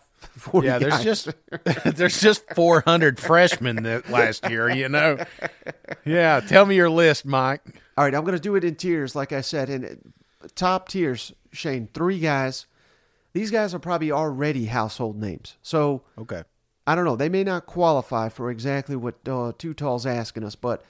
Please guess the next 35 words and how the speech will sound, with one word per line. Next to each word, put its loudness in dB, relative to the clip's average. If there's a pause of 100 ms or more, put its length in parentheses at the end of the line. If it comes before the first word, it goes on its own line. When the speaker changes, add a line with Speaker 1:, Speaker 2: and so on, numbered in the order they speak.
(180)
Speaker 1:
Harold 2
Perkins, -4
L -2
S -6
U. -8 (400)
Speaker 2:
No -8
doubt. -8 (280)
Speaker 1:
I -12
mean, -4
he's -6
already -2
a -8
star, -8
in -12
my -8
opinion. -12 (600)
Ole 2
Miss -4
running -2
back, -4
Quinshon -6
Judkins. -6 (320)
Speaker 2:
Oh, -8
yeah. -12 (300)
Speaker 1:
Maybe 0
the -2
best -2
running -4
back -6
in -10
the -6
country. -8
But -8
again, -4
maybe, -6